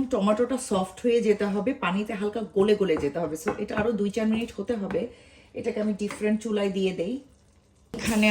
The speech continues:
আমি মুরগিটা রান্না করে ফেলি। আমি তেল অ্যাড করে দিচ্ছি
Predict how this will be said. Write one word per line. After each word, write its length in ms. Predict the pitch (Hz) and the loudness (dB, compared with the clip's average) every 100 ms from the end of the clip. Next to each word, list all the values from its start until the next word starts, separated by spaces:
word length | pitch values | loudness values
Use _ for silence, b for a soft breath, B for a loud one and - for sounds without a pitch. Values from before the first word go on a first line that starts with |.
| 208 | 4
আমি 100 | 208 190 | 4 4
মুরগিটা 420 | 196 190 185 185 170 | 4 2 0 0 0
রান্না 220 | 165 165 175 | -2 -4 -4
করে 160 | 180 185 | -4 -4
ফেলি। 260 | - 190 214 277 - - - | -4 -4 -4 -6 -10 -20 -16
আমি 120 | 214 220 254 | -10 -6 -2
তেল 200 | 262 262 | -2 0
অ্যাড 140 | 240 233 262 | -2 -2 0
করে 160 | 254 220 | 0 0
দিচ্ছি 300 | 226 226 - | -2 -4 -2